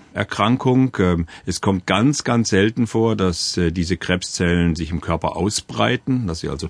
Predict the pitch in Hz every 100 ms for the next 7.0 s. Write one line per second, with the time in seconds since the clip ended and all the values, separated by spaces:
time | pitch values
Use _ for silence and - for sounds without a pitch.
0 | - - 101 - 117 117 - 110 113 -
1 | - - 113 117 143 143 - - - -
2 | - - 95 135 139 139 143 - - -
3 | - 107 123 113 120 110 104 90 98 123
4 | 135 147 156 - - - 85 113 139 135
5 | 135 - 131 - - - 107 110 110 90
6 | 87 107 95 104 95 90 110 98 82